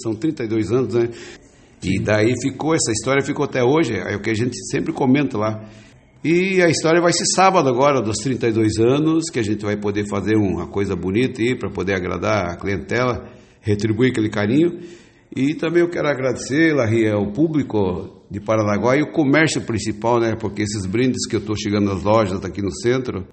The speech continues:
é, só não vou citar porque são muitas lojas que colaboram, né? O Hotel Camboa, por exemplo, tá dando, a Simone lá pedi pra, pra Kelly lá um brinde, como sempre, eles colaboram com os eventos em Paranaguá.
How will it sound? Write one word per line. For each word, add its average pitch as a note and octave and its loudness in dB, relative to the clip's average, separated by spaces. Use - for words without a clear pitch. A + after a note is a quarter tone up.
é, G#2 2
só C3 2
não C#3+ 6
vou C3 0
citar C3 -2
porque - -8
são C#3 2
muitas C#3 4
lojas G#2+ 2
que G#2 -6
colaboram, G#2 0
né? G#2 -4
O A#2+ 4
Hotel C#3+ 6
Camboa, D#3 4
por D3+ 2
exemplo, D#3+ 0
tá D#3 -4
dando, D3 2
a G2 -2
Simone B2 2
lá A#2+ 2
pedi A#2 -4
pra, G2 -4
pra F#2 -6
Kelly A#2 -2
lá G#2+ 0
um G2 0
brinde, A#2+ -2
como F#2+ -4
sempre, A#2 -2
eles F2 -10
colaboram G#2+ 0
com F#2+ -6
os - -10
eventos G2+ -2
em G2 -4
Paranaguá. G2 -4